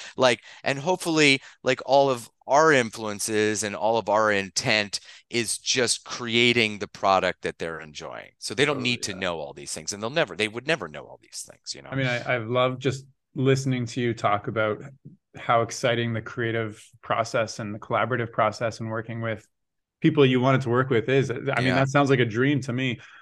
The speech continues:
Speaker 2: Um, one question that came up in my mind is, and, and because, uh, people ask me this quite frequently is, um, you know, they have a, they have a pitch idea, but they're
Speaker 1: Yeah.
Speaker 2: afraid to share it because they're afraid other people are gonna steal something.
Speaker 1: Sure.
Speaker 2: So either they don't share it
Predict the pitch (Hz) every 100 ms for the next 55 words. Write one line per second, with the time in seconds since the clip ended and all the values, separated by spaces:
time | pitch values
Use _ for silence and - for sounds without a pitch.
0 | - 156 151 151 143 202 208 190 165 143
1 | 143 139 135 127 117 117 127 113 110 98
2 | 131 120 120 - 123 113 120 127 117 104
3 | 117 110 107 107 113 - 139 139 110 _
4 | 123 117 117 117 113 107 - _ - 120
5 | 117 - 147 123 107 107 104 104 - -
6 | - _ _ - 117 113 113 113 170 143
7 | 117 120 123 139 147 139 - 120 131 156
8 | 156 147 131 110 104 104 101 98 117 110
9 | - 92 80 135 143 147 135 135 - 113
10 | 113 113 113 120 - 113 92 107 104 -
11 | 120 127 110 113 117 110 107 98 98 -
12 | 147 147 139 131 131 117 120 117 - 98
13 | 107 107 - - 123 147 160 165 143 127
14 | 139 185 - 123 107 107 131 -